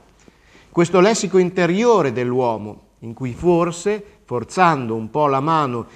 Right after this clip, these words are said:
e inserendo un concetto tutto agostiniano di memoria dei, ecco proprio lì si fa presente, si rende attuale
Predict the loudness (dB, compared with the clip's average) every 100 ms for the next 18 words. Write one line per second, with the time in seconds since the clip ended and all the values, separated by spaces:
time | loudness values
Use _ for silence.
0 | -16 -4 -2 0 0 0 0 -2 -2 -4
1 | -4 -2 -2 -2 -4 -10 -6 -4 -2 0
2 | 0 -2 -4 -6 -2 -2 -4 -8 -10 -8
3 | -8 -6 -4 -6 -8 -8 -6 -4 -6 -8
4 | -12 _ _ _ _ -6 -4 -6 -2 -4
5 | -2 -2 -2 -6 -10 -8 -8 -6 -6 -4
6 | -6 -8 -14 -16 -18 _ _ _ -10 -4
7 | 0 0 0 0 0 -2 -2 0 2 2
8 | 0 -6 -10